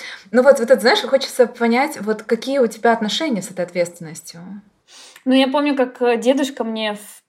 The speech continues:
Speaker 2: пять лет, по-моему, да, ну, пять-шесть лет,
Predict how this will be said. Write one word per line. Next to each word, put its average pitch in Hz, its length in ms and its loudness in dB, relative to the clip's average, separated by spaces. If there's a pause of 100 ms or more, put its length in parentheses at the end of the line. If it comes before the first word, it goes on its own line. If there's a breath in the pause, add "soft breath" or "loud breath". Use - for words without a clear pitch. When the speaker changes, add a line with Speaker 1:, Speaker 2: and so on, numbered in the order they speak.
(120)
Speaker 2:
пять 214 280 -2
лет, 247 240 -2
по-моему, 190 440 -4
да, 196 280 0
ну, 254 160 0
пять-шесть 202 480 -8
лет, 302 300 -4